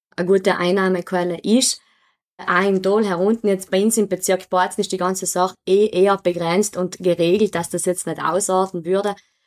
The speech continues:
Also die Wirtschaftlichkeit ist ein wesentlicher Punkt. Noch dazu, was eine positive Sache ist, ist, dass ein Austausch zwischen Hersteller und Endkonsumenten auch stattfindet. Weil ich jetzt zum Beispiel bei uns daheim gesehen, meine Eltern haben ganz, ganz oft auch dann mit den deutschen Gästen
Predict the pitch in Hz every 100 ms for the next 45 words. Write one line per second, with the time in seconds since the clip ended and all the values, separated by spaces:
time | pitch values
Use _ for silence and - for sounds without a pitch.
0 | _ _ _ _ _ _ - 202 220 214
1 | 240 254 240 220 220 214 214 214 185 202
2 | 247 233 214 180 185 233 269 - 220 226
3 | 262 240 247 233 220 208 208 226 240 226
4 | 202 190 185 214 226 226 202 196 190 -
5 | 185 175 196 - 196 196 - - 185 -
6 | 180 175 208 - 202 196 185 175 180 185
7 | 190 185 170 170 160 160 160 170 175 -
8 | 175 - - 170 170 165 _ _ _ 175
9 | 208 226 226 202 185 190 190 190 214 -
10 | 202 190 185 196 196 185 180 190 202 190
11 | 175 180 226 214 208 202 - 196 196 190
12 | 185 185 180 185 - 180 185 -